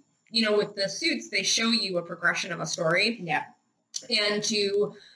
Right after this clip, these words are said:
Speaker 1: to, you know, that your, your actions have reactions and stuff like that. And we were talking about,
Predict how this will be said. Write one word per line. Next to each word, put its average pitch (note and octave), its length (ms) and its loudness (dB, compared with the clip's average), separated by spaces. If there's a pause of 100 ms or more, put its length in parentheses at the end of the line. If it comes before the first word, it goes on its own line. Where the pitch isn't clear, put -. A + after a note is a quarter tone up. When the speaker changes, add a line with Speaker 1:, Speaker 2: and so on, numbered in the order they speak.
(380)
Speaker 1:
to, G#3 560 4 (720)
you A3+ 100 2
know, F#3+ 140 6
that F#3+ 140 4
your, F#3+ 300 2
your G3+ 240 4
actions G3+ 460 2
have F3+ 160 2
reactions G3+ 500 2
and F3+ 100 -6
stuff F3 180 -6
like E3 160 -4
that. - 200 0
And G#3+ 80 -6
we G3 60 -4
were G3 80 0
talking G#3 240 -4
about, F3 240 2